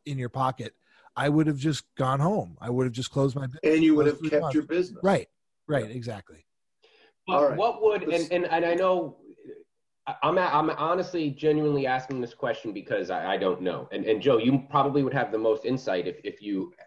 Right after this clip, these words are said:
Speaker 3: had that, a, a small restaurant. So if you, you're, if you didn't have to pay your rent for that business, essentially that is somebody else's business. They own the building.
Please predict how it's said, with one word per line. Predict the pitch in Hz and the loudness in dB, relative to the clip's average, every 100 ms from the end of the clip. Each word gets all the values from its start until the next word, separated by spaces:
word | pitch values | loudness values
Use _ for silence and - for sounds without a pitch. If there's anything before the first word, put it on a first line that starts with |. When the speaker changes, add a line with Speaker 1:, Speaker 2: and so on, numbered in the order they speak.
| _ | _
Speaker 3:
had | - 113 98 92 | -2 -2 0 0
that, | 101 98 | -2 -2
a, | 95 92 98 | -6 -6 -10
a | |
small | - 104 92 90 | -4 0 0 -2
restaurant. | 113 135 135 92 - | -2 -2 -2 -8 0
So | 135 120 - _ _ | 2 2 -2 _ _
if | 139 135 | -8 -6
you, | 160 254 196 _ _ - _ 131 | -4 -4 -4 _ _ -20 _ -10
you're, | 135 214 240 - _ _ _ | 2 2 2 -6 _ _ _
if | 143 156 | -6 -4
you | 185 | -2
didn't | 285 208 | -2 -2
have | 180 170 | -2 -4
to | 151 | -4
pay | 147 156 | 0 2
your | 131 120 | 4 2
rent | 110 113 95 - | 4 2 0 -2
for | 104 | 2
that | 110 - | 2 2
business, | 113 107 85 - - | 0 0 -2 -8 -12
essentially | - 202 240 - 127 113 110 _ _ _ _ _ _ _ _ - 139 | -4 0 0 2 4 4 2 _ _ _ _ _ _ _ _ -12 0
that | 160 180 | 2 4
is | 180 147 - - | 4 2 -8 -20
somebody | - - 170 165 143 131 | -20 -4 0 2 2 4
else's | 156 156 117 101 | 2 2 -2 -6
business. | 135 143 143 - | 2 2 0 -8
They | 123 131 | -2 0
own | 131 139 117 | 2 2 0
the | |
building. | 117 127 120 - | 0 0 0 -6